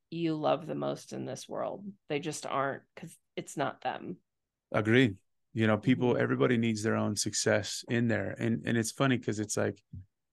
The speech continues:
Speaker 2: you know, people are like, "Oh, I support you." I'm like, "Eh, okay, cool." Right? Like,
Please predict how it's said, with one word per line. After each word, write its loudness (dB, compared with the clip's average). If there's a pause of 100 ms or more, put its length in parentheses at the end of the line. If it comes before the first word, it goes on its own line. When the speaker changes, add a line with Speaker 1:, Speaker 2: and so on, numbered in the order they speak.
(260)
Speaker 2:
you 0
know, 2
people 0
are 4
like, 0
"Oh, 4
I 4
support -4
you." -10
I'm -6
like, 0 (240)
"Eh, 2
okay, 0 (260)
cool." -2 (200)
Right? -2
Like, 0